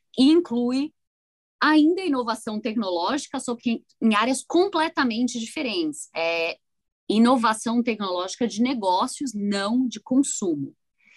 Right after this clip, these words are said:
Quer dizer, software, semicondutores, inteligência artificial, automatização, ah, da indústria. Inclui também, que mais? Demanda doméstica, no sentido de criar novos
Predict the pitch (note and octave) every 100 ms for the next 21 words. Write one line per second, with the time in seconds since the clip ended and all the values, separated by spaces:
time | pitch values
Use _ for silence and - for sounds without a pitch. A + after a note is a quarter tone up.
0 | - - - F3 F3 F3 - A3 A3+ A3
1 | G#3 G3 G3 - G#3 G#3 F#3+ F#3+ E3 D#3
2 | A3 A3 G#3+ G#3 F#3+ F3 E3+ F3+ F3 G3+
3 | G3+ G3+ F#3 - F3 E3 - G#3 G3+ G#3
4 | G3+ G3+ - _ _ - G#3 G#3+ G#3+ F#3+
5 | F#3+ - E3+ D#3 - - G#3 G#3+ G#3+ G#3
6 | G3+ G3+ _ _ _ - F3 F3 E3+ E3+
7 | D3 D#3+ D#3 A3+ A3+ - - G3+ G3+ G#3
8 | - _ _ _ _ _ _ A#3 A3 B3+
9 | A#3+ A#3 G#3+ G3+ F#3 G#3+ G3 E3 D3+ D3+
10 | - G3+ G#3 A3+ A#3+ G#3 F#3+ F3 F3 A3+
11 | - A3 G3 - G3+ - A3+ G3+ G3 -
12 | G3+ F#3+ G3 G3 G#3 A#3+ A#3+ -